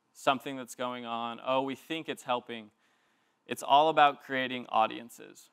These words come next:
right? We go into Google Analytics. If we tag everything with the proper U T Ms, we can put s-, specific campaign names or con-, keyword names and be able to say, "Okay, this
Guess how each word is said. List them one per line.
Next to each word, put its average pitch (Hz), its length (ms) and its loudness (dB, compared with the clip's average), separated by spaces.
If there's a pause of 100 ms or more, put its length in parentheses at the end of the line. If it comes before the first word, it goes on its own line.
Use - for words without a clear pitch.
right? 120 240 -2
We 127 120 -10
go 143 180 0
into 180 140 -4
Google 165 240 -2
Analytics. 139 720 -2
If 131 160 -14
we 143 80 2
tag 147 320 2
everything 151 420 -4
with 147 120 -8
the 135 60 -10
proper 131 360 2
U 135 140 -8
T 139 180 -10
Ms, 117 420 -8 (400)
we 131 120 -2
can 139 160 -4
put 143 280 -2
s-, - 240 -16 (140)
specific - 920 -4
campaign 139 600 -6
names 147 340 -12
or 123 180 2
con-, 131 360 -2 (240)
keyword 147 380 -2
names 143 500 -8 (400)
and 127 140 -6
be 131 100 -2
able 135 180 4
to 120 60 -6
say, 123 300 -6
"Okay, 131 360 0
this 131 580 -4